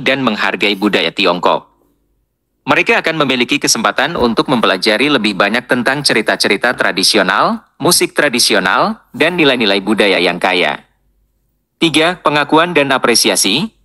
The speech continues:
Kemampuan dalam seni dan budaya Tiongkok akan mendapatkan pengakuan dan apresiasi dari komite penyelenggara acara,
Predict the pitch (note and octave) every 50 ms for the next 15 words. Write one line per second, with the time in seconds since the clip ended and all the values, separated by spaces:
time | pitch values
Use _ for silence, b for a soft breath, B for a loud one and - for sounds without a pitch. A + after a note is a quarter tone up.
0 | _ - - C3+ D3 D#3 D#3 C#3+ D#3+ F3 F#3+ G3 F3+ D3+ C#3 C3+ C3+ C3 - C3+
1 | A#2 C#3 D#3 C#3 C3+ C3 C3 A#2 G#2+ A2+ G2+ A2 G#2 F#2+ F2 - A2+ G#2 G2 F#2
2 | F2 - C#3+ D3+ - - C3+ - C#3+ D3 D3 C3 A2 G2+ G#2 - A2 G#2 - -
3 | C#3 D3 C#3+ - B2 G#2+ G#2 G2+ - - B2+ C3+ C#3+ D3 A#2+ A#2+ A2 A2 - G#2
4 | A2+ - - F#2+ - - G#2 F#2 F2+ - - D3 E3+ C#3+ B2 A2+ A2 G#2+ - A2+
5 | G#2 G#2 G#2 - C3+ C3 C3 A#2 A2 G2+ F#2+ F#2 F#2+ F2 - E2+ F#2 - - A2+
6 | A#2+ B2 C3 D3+ F#3 -